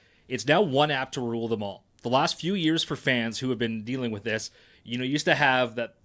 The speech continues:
the Wheat Kings, we had our own app. We had a couple different apps over the, over my, my time here. Uh, then the, the C H L app, then the Watch C H L app. Now it's the one app to rule them all. You gotta download C H L app in the App Store, Google, uh, uh,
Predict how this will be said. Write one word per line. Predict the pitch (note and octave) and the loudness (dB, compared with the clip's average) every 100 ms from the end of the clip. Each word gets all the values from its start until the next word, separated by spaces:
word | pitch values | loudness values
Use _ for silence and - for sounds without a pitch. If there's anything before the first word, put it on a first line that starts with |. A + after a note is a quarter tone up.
| - | -6
the | B2 | 0
Wheat | D#3+ D3+ | 0 0
Kings, | D#3+ D3 | -4 -4
we | D3 | 0
had | D3 C3 | 2 2
our | B2+ C#3 | 2 0
own | C#3 | 0
app. | B2+ C3+ - _ - | -2 -4 -8 _ -6
We | |
had | A2+ | -4
a | G#2+ | 0
couple | D3 C3+ | -2 -2
different | A2+ G#2+ | -4 -4
apps | G2+ G2 G#2 | -8 -8 -10
over | G2 | -10
the, | G2 | -12
over | G2 G2 | -12 -12
my, | G2+ G#2 | -10 -10
my | G#2 G#2 | -8 -8
time | A2 G#2+ G2 | -8 -8 -8
here. | G#2 A2 - _ _ - | -8 -10 -12 _ _ -4
Uh, | G2+ G2 | -2 -2
then | A2+ G#2+ | -4 -2
the, | A2 G#2+ G2+ | -4 -4 -8
the | G2+ | -6
C | - C3 | -4 -2
H | - | 0
L | D3 D3+ | 2 2
app, | C#3 C#3+ C3 | 0 -2 -4
then | A2+ | -6
the | G#2 | -6
Watch | G2 A#2 D3 D3+ | -4 -2 -2 -2
C | - C#3 | -4 -4
H | C3 B2+ | -4 -2
L | B2+ B2+ | -4 -4
app. | B2 B2+ _ _ - | -6 -10 _ _ -8
Now | G#2+ B2+ D#3+ F#3 | 0 2 2 -2
it's | B2 | -8
the | A#2 | -10
one | G#2 A#2+ D#3+ | 0 0 2
app | D#3 D#3+ | -2 -6
to | - | -8
rule | G2+ A#2 C#3 | -6 -4 -4
them | E3 | -6
all. | C#3+ C#3 - | -8 -10 -8
You | A2 | 0
gotta | A2+ G#2+ | 0 2
download | A#2+ C#3 C#3 C3 | 0 2 0 -2
C | - - D3+ E3 | -4 -6 -2 2
H | D#3 D#3 D3 | 2 4 2
L | C#3+ D3 | 4 2
app | A2+ C3 _ _ _ | 0 -4 _ _ _
in | G#2+ A2+ | -4 2
the | A#2 | 2
App | C3 C3 | 2 -2
Store, | - C3 B2+ | -4 -4 -4
Google, | G2+ A2+ B2 B2 B2 A#2+ - | -4 -4 -2 -2 -2 -6 -6
uh, | |
uh, | G#2+ G#2 G2 G2 | -2 -2 -2 -4